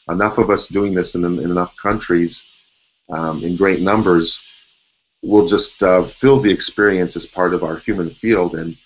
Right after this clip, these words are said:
nobody else, nobody will be able to deny it. That's the people's disclosure.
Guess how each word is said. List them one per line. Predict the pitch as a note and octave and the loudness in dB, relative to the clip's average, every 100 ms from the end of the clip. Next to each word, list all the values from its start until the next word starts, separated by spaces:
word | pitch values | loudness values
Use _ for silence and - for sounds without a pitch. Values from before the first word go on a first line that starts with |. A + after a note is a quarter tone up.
| _ _ | _ _
nobody | G#2 G#2+ G2+ | 0 2 2
else, | F#2+ F2+ E2+ | 2 0 -2
nobody | G2+ A#2 A2+ | -2 0 0
will | G2 | 0
be | G2 | 0
able | G2 F2+ | 0 0
to | F2 | -4
deny | F2 E2+ F2 | -4 -2 -2
it. | E2+ - _ _ _ _ | -4 -8 _ _ _ _
That's | G#2+ G#2+ - | -2 -2 -4
the | - | -12
people's | - E2+ E2 | -8 -6 -6
disclosure. | - - - D#2 D#2+ D2+ - | -6 -8 -4 -4 -4 -6 -14